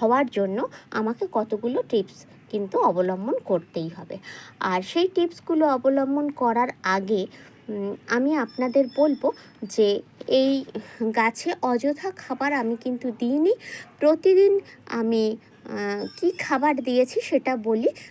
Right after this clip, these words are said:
গাছ যখন একটু ঝা-, বড় হয়েছে, তখন আমি প্রতিদিনই শুধুমাত্র ভাতের ফ্যান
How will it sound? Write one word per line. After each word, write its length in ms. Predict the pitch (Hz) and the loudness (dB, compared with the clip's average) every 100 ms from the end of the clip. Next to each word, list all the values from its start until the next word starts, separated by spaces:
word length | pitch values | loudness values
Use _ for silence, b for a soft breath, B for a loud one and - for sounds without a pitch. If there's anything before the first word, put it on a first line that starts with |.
| B | B
গাছ 260 | 254 254 247 | 0 0 0
যখন 320 | 302 302 370 | -4 -2 -2
একটু 340 | 330 294 - 349 | -2 -4 -6 -6
ঝা-, 340 | - 247 - | -6 -6 -6
বড় 360 | 208 233 247 302 | 0 2 4 2
হয়েছে, 380 | 226 196 - 440 B B B | 2 -2 -4 -8 B B B
তখন 320 | 294 269 392 415 | -2 -2 -2 -2
আমি 260 | - 254 302 | -2 -2 -4
প্রতিদিনই 800 | 330 269 262 311 359 392 233 285 B B | 0 2 2 2 4 4 4 -2 B B
শুধুমাত্র 880 | - - 320 285 440 320 214 - 247 - B - | -12 -2 0 4 4 4 -2 -2 -4 -4 B -10
ভাতের 560 | 196 226 294 - 330 381 | -4 2 2 2 0 -2
ফ্যান 380 | - 254 208 | -2 0 2